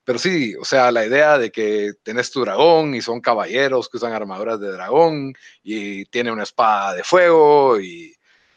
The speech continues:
y es como una historia medio ambientalista de salvar a los dragones y está buena, eh, la verdad, o sea, cabal, no se, no se aburren.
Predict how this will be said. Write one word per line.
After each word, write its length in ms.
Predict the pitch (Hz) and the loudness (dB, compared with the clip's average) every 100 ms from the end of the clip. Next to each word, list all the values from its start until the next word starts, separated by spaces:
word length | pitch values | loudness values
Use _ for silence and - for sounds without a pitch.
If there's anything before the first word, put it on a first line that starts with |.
| _ _ _ | _ _ _
y 440 | - 110 98 92 90 - _ - | -16 -14 -14 -14 -14 -16 _ 2
es 240 | 190 175 | 2 4
como 220 | - 147 | 0 2
una 140 | 151 156 | 2 0
historia 320 | - 165 160 | 2 2 2
medio 260 | 143 110 101 | 2 0 -2
ambientalista 680 | 101 104 104 104 135 135 135 | -4 -10 -6 -2 -2 0 0
de 60 | |
salvar 280 | 110 98 123 | 2 2 2
a 60 | 127 | 2
los 180 | 113 101 | 0 0
dragones 540 | 98 123 165 156 - | 2 2 4 0 -2
y 160 | 135 139 | -8 -6
está 220 | - 277 | 0 2
buena, 520 | 254 160 160 139 - _ _ | 2 2 2 0 -6 _ _
eh, 140 | - - | -18 -14
la 80 | 107 | -10
verdad, 280 | 110 117 135 - | -4 -2 -4 -6
o 80 | 127 | -16
sea, 480 | 117 127 113 104 101 _ _ _ _ _ | -2 0 0 -4 -8 _ _ _ _ _
cabal, 380 | 113 120 135 - | 2 2 2 -4
no 100 | 123 | -6
se, 300 | 127 143 117 | -2 0 0
no 120 | 104 127 | -2 0
se 120 | 143 | 2
aburren. 360 | 127 123 110 | 2 0 -6